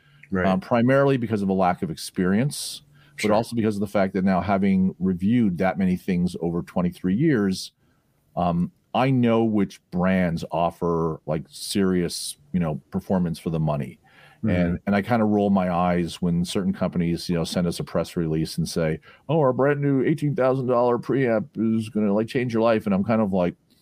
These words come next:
Speaker 2: Mm-hmm. Um, I'm not really sure who in my audience is gonna care about that, but, you know,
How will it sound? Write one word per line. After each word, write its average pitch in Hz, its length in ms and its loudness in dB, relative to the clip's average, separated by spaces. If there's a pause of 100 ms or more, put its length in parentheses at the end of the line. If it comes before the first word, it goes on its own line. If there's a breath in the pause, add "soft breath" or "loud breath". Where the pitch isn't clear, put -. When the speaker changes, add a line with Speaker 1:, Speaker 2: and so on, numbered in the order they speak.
(420 soft breath)
Speaker 2:
Mm-hmm. - 1120 -4
Um, 92 640 4
I'm 90 120 2
not 92 200 0
really 98 160 0
sure 95 420 0
who 104 160 0
in 95 60 0
my 92 140 2
audience 90 400 2
is 87 60 -8
gonna 90 160 0
care 113 260 -2
about 160 240 0
that, 180 280 2
but, - 200 0 (400 soft breath)
you 98 80 0
know, 95 260 2